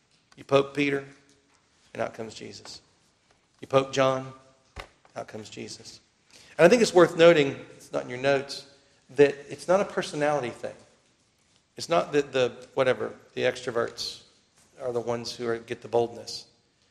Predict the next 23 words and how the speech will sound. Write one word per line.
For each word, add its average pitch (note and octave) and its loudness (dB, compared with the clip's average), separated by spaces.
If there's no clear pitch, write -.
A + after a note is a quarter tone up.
This - 0
is D#3 -4
something D#3+ -6
that C#3 0
is A#2 -6
granted C#3 -6
to A#2+ -8
every D3 -4
believer C3+ -6
in B2 -10
Christ. A2 -6
This A#2+ -6
boldness B2+ 0
comes A#2+ -10
to A2+ -16
us. G2+ -16
It A#2+ -12
will A2+ -12
fit C3 -6
with A#2 -8
who A2 -10
we A2 -8
are. B2+ 2